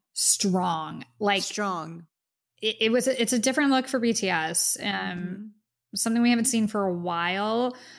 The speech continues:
Speaker 1: I think I'm so used to last year, Boy With Luv and pastels and
Speaker 2: Mm-hmm.
Speaker 1: cute, happy,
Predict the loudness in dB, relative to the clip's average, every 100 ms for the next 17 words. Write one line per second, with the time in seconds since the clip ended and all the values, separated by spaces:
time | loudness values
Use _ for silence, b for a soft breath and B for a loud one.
0 | B 0 2 2 0 -2 0 2 2 2
1 | 2 2 2 2 0 0 2 2 0 -2
2 | -4 -12 _ _ _ 2 4 4 2 0
3 | 2 2 0 -4 -4 -4 -2 0 0 0
4 | 0 0 0 -2 -4 -4 -8 _ b -8
5 | -6 -8 -6 -2 0 0 -2 -2 0 0
6 | 0 -2